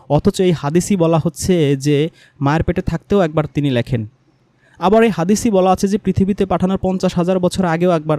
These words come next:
আল্লাহ আমাদের সবার ভাগ্যলিপি লিখে দেন। মানে শুধু ভাগ্যলিপি আল্লাহ লিখতেই থাকেন আর শুধু চেঞ্জ করতেই থাকেন, লিখতেই থাকেন আর চেঞ্জ করতেই থাকেন। আসলে মানুষ যখন কোরআন থেকে দূরে সরে যায় না, তখন এইভাবে বিভ্রান্ত হয়।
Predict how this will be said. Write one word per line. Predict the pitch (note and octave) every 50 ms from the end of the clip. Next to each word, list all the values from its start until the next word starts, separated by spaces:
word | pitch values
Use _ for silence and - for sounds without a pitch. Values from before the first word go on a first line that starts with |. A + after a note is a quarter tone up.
| - -
আল্লাহ | - - D3 D3 C#3 C3
আমাদের | C3 C3 C#3 D3 C#3+
সবার | - - D3+ D3 C#3
ভাগ্যলিপি | B2 A#2+ B2+ B2+ C#3 C#3 C#3 C3 C3+ B2
লিখে | A#2+ A#2+ - C3
দেন। | A#2 A2+ A2+ A2 - _ _ _ _ _ _ _ _ _ _ _ - D#3+
মানে | E3 F#3+
শুধু | F3+ - G3 G3 F#3+
ভাগ্যলিপি | E3+ D#3 D#3 D#3 E3+ F3 F3 - F3+
আল্লাহ | E3 E3 E3 D3
লিখতেই | D3 D3 - - E3 D3+
থাকেন | - E3 - E3
আর | D#3+ D3+
শুধু | - D3 D3
চেঞ্জ | - - D3+ D3 C3+ -
করতেই | - C3+ - - C3
থাকেন, | B2 - A#2+ - B2 B2
লিখতেই | C3+ C#3 - - D#3+ D#3+
থাকেন | - E3+ D#3+ D#3+
আর | D#3+ D3+
চেঞ্জ | - C#3+ C#3 B2+ -
করতেই | - C3+ A#2+ - - A#2 A2+
থাকেন। | - A2+ A2 - A2+ A2 B2 - _ _ _ _ - - - _ -
আসলে | C#3+ C#3 - F#3 F#3
মানুষ | E3+ D#3+ D#3+ E3 - E3+
যখন | D#3 D#3+ D#3 - D#3+ D3
কোরআন | - D3+ D3+ D3+ D3+
থেকে | - D#3+ D#3
দূরে | C3+ C3 C3+ D3+
সরে | D3 - D3+ D3+ C#3+
যায় | D3 C#3+
না, | D3 C#3 -
তখন | - B2 - C3+
এইভাবে | C3 C3+ C3 C3 C3 C3+ B2
বিভ্রান্ত | A#2 A2+ A2 A#2 B2 A#2 A#2 A2+ -
হয়। | A#2 A2 A2+ A2 G#2+